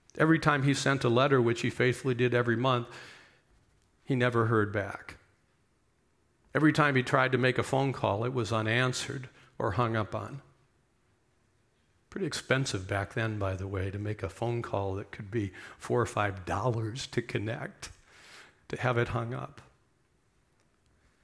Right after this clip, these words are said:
And so this world is not yet in harmony with what Jesus has, because this is the time for us to step into the world of peace and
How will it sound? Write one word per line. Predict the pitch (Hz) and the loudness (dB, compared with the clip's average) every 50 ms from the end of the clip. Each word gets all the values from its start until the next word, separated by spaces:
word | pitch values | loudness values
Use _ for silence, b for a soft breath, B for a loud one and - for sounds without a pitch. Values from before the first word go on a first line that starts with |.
| _ _ _ _ _ _ _ _ _ _ _ _ _ - | _ _ _ _ _ _ _ _ _ _ _ _ _ -4
And | 131 127 | -2 -2
so | - - 143 139 143 147 147 | 2 2 4 6 6 6 8
this | 135 143 139 139 - - | 8 6 4 4 2 2
world | 135 143 151 151 151 139 127 | 4 6 8 8 8 6 6
is | 123 - | 4 4
not | 123 123 123 127 131 127 | 4 4 4 2 2 2
yet | 127 123 123 120 | 4 4 4 4
in | 120 110 | 4 2
harmony | 110 - - 123 123 123 127 127 120 113 107 | 0 0 2 2 4 4 4 2 2 2 2
with | 104 107 107 | 2 0 0
what | 107 110 110 104 | 2 2 0 2
Jesus | 104 113 110 107 107 104 101 - | 2 0 0 0 -2 -4 -4 0
has, | - 113 110 107 107 | 2 2 2 2 0
because | 110 120 113 - 127 120 139 | -2 -6 0 0 0 2 2
this | 160 147 - | 0 0 0
is | 143 131 | -4 -4
the | 127 127 | -4 -4
time | - - - 127 123 127 123 120 | -2 2 2 2 2 2 0 -2
for | - - 123 120 | -2 0 2 2
us | 117 120 - | 2 2 0
to | - 123 | -4 -4
step | 117 - - - - 123 117 - 143 | -4 -4 -2 0 0 0 0 4 4
into | 135 139 139 131 - 139 | 4 4 4 0 -2 -2
the | 110 107 | -2 0
world | 104 110 110 113 110 107 | 0 0 0 0 0 0
of | 107 104 - | -2 -6 -4
peace | - 123 110 107 101 - - | -4 -2 -2 -2 -4 -4 -8
and | 120 | -10